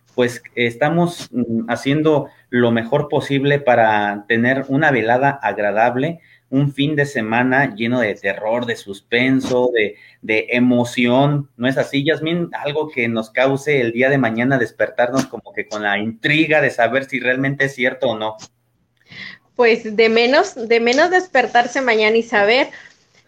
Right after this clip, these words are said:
Speaker 2: Lo, <laughs> lo vero bueno va a ser dormirse ahorita, ¿no?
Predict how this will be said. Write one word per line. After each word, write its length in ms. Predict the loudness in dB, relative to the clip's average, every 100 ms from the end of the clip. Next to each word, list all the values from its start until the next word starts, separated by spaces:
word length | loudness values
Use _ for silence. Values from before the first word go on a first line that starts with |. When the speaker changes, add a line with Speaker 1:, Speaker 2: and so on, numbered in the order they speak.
| -2
Speaker 2:
Lo, 480 | 2 4 4 4
<laughs> 0 |
lo 200 | 4 2
vero 300 | 2 2 2
bueno 300 | 2 2 2
va 100 | 2
a 40 | 2
ser 280 | 2 2 4
dormirse 540 | 2 4 2 0 2
ahorita, 460 | 4 4 0 -2 0
¿no? 300 | 2 0